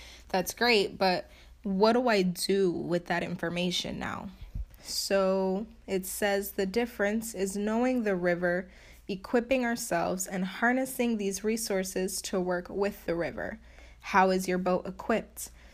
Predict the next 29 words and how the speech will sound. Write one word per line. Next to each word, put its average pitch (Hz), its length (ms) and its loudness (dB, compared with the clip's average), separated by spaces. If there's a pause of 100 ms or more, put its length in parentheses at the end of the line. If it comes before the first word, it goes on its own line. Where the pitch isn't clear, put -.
(140)
Do 196 100 -2
you 196 140 2
maneuver 196 560 2
in 202 160 -2
the 190 100 4
water 185 320 4
by 196 120 2
using 180 360 -2
your 175 140 -4
hands, 202 640 -2 (100)
a 190 100 4
paddle, 202 680 2
an 190 240 -2
oar, 202 460 4
or 196 160 2
an 190 100 -2
engine? 202 580 -4 (420)
To - 140 -2
navigate, 190 680 2
do - 160 -2
you 185 140 2
have 185 320 0
river 190 260 2
maps? 269 480 0
Do - 100 -4
you 185 80 2
have 180 220 0
a 170 60 -4
guide? 214 600 4